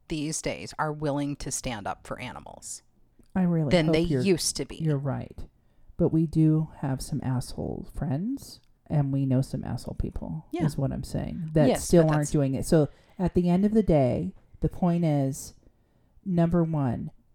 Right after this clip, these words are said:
Speaker 2: pets are a responsibility as big as children.
Speaker 1: Yes.
Speaker 2: So heads up, don't get one if you're not ready for that twenty-year commitment.
Speaker 1: Sure.
Speaker 2: You need to think of it as a twenty-year commitment, because I know cats that have lived twenty,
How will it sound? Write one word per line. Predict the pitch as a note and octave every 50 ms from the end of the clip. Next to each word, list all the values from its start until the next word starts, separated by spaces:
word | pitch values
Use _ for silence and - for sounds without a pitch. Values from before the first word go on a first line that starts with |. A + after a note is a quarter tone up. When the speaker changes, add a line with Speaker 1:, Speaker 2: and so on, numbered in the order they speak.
| _ -
Speaker 2:
pets | - G3+ G#3 - - -
are | B3 A3
a | F#3+
responsibility | D#3+ D3 C#3+ - - E3+ D#3 D3+ - - D#3+ D#3 C3+ C3+ D3 D3+ D3 D3
as | C3+ C3 -
big | - D3+ C#3+ C3+ C3
as | B2 - - -
children. | - - - D3+ B2+ C3+ - - F3 F#3 G#3 A3+ B3+ C4 - - - - - _ -
Speaker 1:
Yes. | E3 D#3+ C#3+ - -
Speaker 2:
So | - F3 D#3 D3+ C#3 - - -
heads | - - G3 F#3+ F3+ E3+ - E3
up, | D3+ D3+ F3 G#3 - - - - - -
don't | D#3 F#3 F#3+ G#3 G3+ G3 E3
get | D#3 D#3+ D#3 D3+ -
one | G3+ G#3+ A3 A#3 B3 A#3 -
if | F#3 - - -
you're | F#3+ F#3+ G3
not | G#3 G3+ - D#3
ready | C#3+ C3+ C3+ D3 D#3+ G3 G3
for | - - E3+
that | D#3 D#3 C#3+ C#3 D3 - - - _ _ - - - -
twenty-year | - - - G3 F#3+ G3 G3 F#3+ F3 E3 D#3
commitment. | - - E3 D3 C#3+ C3 - A#2+ B2 - - -
Speaker 1:
Sure. | - - - F#3+ -
Speaker 2:
You | G3 F#3+
need | G3 G3 G3 F#3
to | F#3+
think | F3 - F#3 F3 E3+ E3+
of | E3 E3+
it | E3+ - -
as | D3 D3 C#3 D3
a | D3 D3
twenty-year | C#3+ - - - F3+ E3+ F3 F3 - - F#3+ F#3 F#3 - - E3 D3+ C#3+ D3 D3+ D3 C3+
commitment, | - - - D#3 D3+ D3 C3 - D2 - G2 - - - - - - - - -
because | E3+ E3 - E3+ D3+ D3
I | C#3 D3+
know | D3+ D3 C#3+
cats | - - D#3+ D3+ E3+ - -
that | F#3 F3
have | E3+ -
lived | D#3+ E3 D#3+ -
twenty, | - - D#3+ D#3 F3 G3+ A#3+ C#4